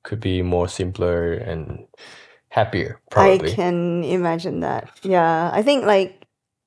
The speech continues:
Speaker 2: especially, like, in this day and age, 'cause everyone's doing so many things, like, overthinking is, is a problem for a lot of people.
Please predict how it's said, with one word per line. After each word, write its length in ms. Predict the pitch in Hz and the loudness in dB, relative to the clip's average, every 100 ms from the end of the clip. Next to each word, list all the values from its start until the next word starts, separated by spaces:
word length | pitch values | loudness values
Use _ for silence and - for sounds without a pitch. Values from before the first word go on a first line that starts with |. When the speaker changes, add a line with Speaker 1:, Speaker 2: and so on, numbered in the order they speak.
| _ | _
Speaker 2:
especially, 480 | 208 - 208 - 214 | -4 0 0 2 2
like, 260 | 180 185 - | 4 0 -2
in 140 | 190 180 | -2 0
this 160 | 196 | 0
day 100 | - | 2
and 100 | 196 | 2
age, 180 | 185 190 | 2 0
'cause 160 | - 196 | -2 0
everyone's 340 | 185 202 208 | 2 2 2
doing 200 | 196 180 | 0 -2
so 100 | 185 | -2
many 120 | 180 190 | -2 -2
things, 440 | - - 170 - | -4 -4 -4 -2
like, 140 | 180 - | 0 2
overthinking 800 | 190 190 202 180 175 175 175 120 | 0 0 0 -2 -2 -2 -2 -4
is, 400 | 117 - - - _ - | -8 -16 -20 -20 _ -8
is 260 | 180 175 | -8 -6
a 80 | - | -8
problem 380 | 175 175 160 185 | 0 2 2 0
for 180 | 180 165 | -2 -2
a 80 | 156 | 0
lot 200 | 113 - | 0 -2
of 140 | - | -6
people. 560 | - - 170 202 220 | -10 -4 -2 0 -2